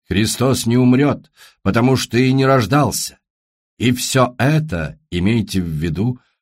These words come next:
крайне важно для нас, потому что мы — суть обратная сторона монетки, подброшенной в воздух. Орёл или решка?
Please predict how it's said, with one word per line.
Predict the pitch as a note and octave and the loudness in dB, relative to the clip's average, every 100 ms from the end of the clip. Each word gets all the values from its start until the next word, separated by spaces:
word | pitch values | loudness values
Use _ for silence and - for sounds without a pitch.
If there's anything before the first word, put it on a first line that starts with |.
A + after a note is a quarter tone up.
| _ | _
крайне | C3 C3 C3+ C3 C3+ C#3+ D3+ | 0 2 4 2 0 0 0
важно | D3 C3 C3 B2+ G#2+ B2 | 0 0 2 0 -2 -6
для | B2 G#2+ G2+ | -4 -2 -2
нас, | D#2+ D2+ - - _ _ | -2 -4 -10 -16 _ _
потому | D#2+ D#2 E2 G2 | -12 -4 -2 -2
что | - F2+ | -2 -6
мы — | F2+ F#2 G#2+ C#3 - | -2 0 0 -2 -6
суть | - - - B2+ D3 - | -14 -10 -2 -2 -2 -4
обратная | - D#3 D3 C3 C3 A#2+ - A#2+ B2 B2 | -2 0 2 2 2 0 -2 -4 -2 -2
сторона | - - G#2+ G#2+ G#2+ G#2 | -2 -2 -2 0 0 2
монетки, | F2+ F#2+ A#2 - C#3 C3 _ _ - | 2 0 -2 -4 -8 -8 _ _ -2
подброшенной | A2+ G#2+ G#2+ B2 B2 A2+ A#2+ A2+ | -2 0 -2 -2 -2 -2 0 0
в | G2 D#2 C#2+ | -2 -6 -2
воздух. | G#2 E2 B1 - _ _ _ _ | 0 0 -4 -20 _ _ _ _
Орёл | G#2+ A2 A#2+ B2+ C3+ D3 - _ _ _ _ - | 0 2 2 2 2 -2 -8 _ _ _ _ -8
или | E2+ D2 | -6 -4
решка? | F2+ A#2 D#3 D#3 - - | -2 0 0 -2 -10 -20